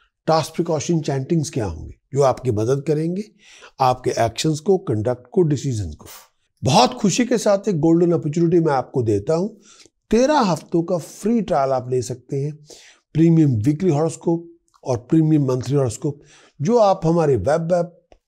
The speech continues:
और Android ऐप पे जाके ले सकते हैं। एक बार फिर मैं आपको इनवाइट करता हूं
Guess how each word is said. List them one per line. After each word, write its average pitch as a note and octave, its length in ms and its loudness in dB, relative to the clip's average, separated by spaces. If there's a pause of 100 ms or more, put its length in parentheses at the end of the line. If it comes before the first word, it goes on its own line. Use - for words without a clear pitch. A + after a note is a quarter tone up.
(100)
और C3+ 600 0
Android C#3 300 0
ऐप C#3 220 -2
पे C3+ 80 -2
जाके A2+ 320 -4
ले E3 120 0
सकते - 340 -10
हैं। - 560 -2
एक E3 100 6
बार E3 200 4
फिर D4 240 0
मैं A3+ 140 0
आपको D#3 320 -2
इनवाइट C#3+ 320 0
करता B2 360 -6
हूं C3 160 -4